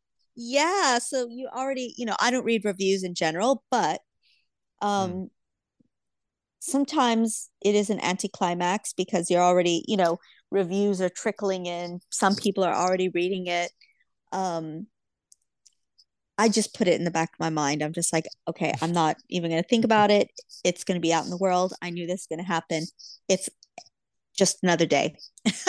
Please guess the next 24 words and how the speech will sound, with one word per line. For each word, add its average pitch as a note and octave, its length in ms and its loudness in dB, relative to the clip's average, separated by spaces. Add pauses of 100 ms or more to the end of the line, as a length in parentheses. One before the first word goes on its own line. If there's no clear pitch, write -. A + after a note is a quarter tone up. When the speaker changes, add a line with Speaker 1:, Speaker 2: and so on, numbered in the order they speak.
(600)
Speaker 2:
It's C3 160 0
just C#3+ 260 0
another A#2+ 240 2
day. G#2+ 220 2
What F3+ 200 4
were G3 80 4
these F#3 260 2
final, D#3 380 2
like, C#3 240 0
two C3+ 240 -2
weeks C3+ 320 -6
in G#2 60 -10
the G#2 80 -4
build G#2+ 260 0
up G2 200 -2
to A2+ 120 -4
the G2+ 80 -2
release G2+ 480 0
of G2 180 -4
Aliens G2 340 2
Vasquez G2+ 420 -6
be G#2 260 -2
like, F2+ 300 -4
though, F2 220 -6